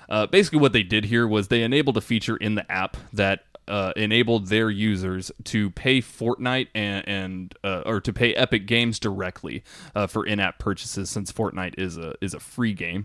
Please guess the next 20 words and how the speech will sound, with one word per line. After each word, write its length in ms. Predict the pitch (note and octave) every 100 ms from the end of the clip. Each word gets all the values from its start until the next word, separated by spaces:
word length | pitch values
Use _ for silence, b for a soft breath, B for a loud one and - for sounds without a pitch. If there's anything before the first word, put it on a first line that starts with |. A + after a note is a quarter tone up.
| -
after 360 | F#2 E2+ G2 F2
all. 180 | G2+ B B B B
Um, 340 | G#2 G2+ G2 - _ _ G#2+ - _ _
it, 220 | B2 A#2+ - _
so 240 | - A#2 A2+
all 260 | C3 D#3+
of 100 | C3
that 240 | B2 B2 A#2+
will 160 | A2
just 240 | G2 G#2 -
basically 340 | G#2 - G#2
bypass 640 | F#2+ G2 G2+ - G2 G2+ -
the 100 | G#2+
Google 240 | G#2 G2
Play 240 | - B2+ A#2
Store 380 | - A#2+ A2+ -
and 220 | G2+ F#2+
the 100 | F#2+
App 200 | G2+ G2
Store, 340 | - G2 F#2+